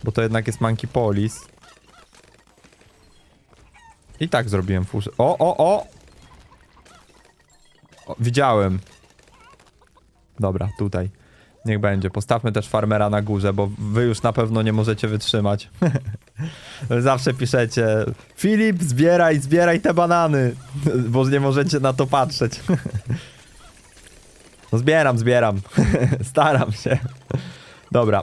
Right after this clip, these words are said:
w ogóle spo-, szybko się uwinęliśmy z tym drugim tierem, więc mamy sporo czasu. No i ja po prostu farmię.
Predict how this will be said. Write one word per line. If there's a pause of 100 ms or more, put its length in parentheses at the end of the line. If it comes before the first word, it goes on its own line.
w
ogóle (320)
spo-,
szybko
się
uwinęliśmy
z
tym
drugim
tierem, (160)
więc
mamy
sporo
czasu. (500)
No
i
ja
po
prostu
farmię.